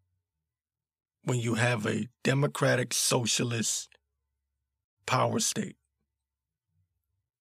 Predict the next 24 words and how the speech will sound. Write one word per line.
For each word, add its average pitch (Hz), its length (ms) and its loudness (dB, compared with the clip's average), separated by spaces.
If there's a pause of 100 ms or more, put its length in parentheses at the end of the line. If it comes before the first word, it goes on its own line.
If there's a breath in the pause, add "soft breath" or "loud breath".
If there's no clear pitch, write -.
(760)
Right? 120 240 0
And 117 100 -2
what 117 100 0
I 117 80 0
mean 127 200 2
by 120 120 2
that, - 340 0
I 117 60 4
know 117 180 2
it's 101 140 -4
a 160 40 -8
city, 107 360 -2
but 113 160 -2
I'm 110 120 0
saying, 113 420 2 (760 soft breath)
um, 104 520 0 (500)
it 139 160 4
is 135 180 4
completely 160 960 -2 (1120)
taken 135 400 4
over 110 420 2 (1600)
by 113 160 0
Marxist 127 920 2 (1080)
socialist 123 840 0